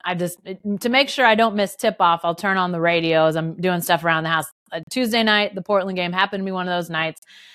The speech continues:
and I heard the Thunder starting intros, which the players introduce themselves, you know, say their name, number, position, Oklahoma City Thunder.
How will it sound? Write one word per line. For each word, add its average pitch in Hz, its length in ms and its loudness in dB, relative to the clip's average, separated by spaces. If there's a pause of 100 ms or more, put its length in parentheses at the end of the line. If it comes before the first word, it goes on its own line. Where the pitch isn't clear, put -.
(260)
and 208 100 -4
I 208 100 2
heard 240 560 2
the 190 480 -2
Thunder 202 540 0
starting 196 480 0
intros, 170 560 -6
which 196 280 -6 (220)
the 190 80 -8
players 247 560 2
introduce 196 460 -2
themselves, 165 640 -2
you 170 80 -6
know, 156 160 -4
say 214 260 4
their 202 140 2
name, 185 460 -2 (320)
number, 190 720 4
position, 180 800 0
Oklahoma 170 340 -2
City 151 240 -8
Thunder. 143 300 -16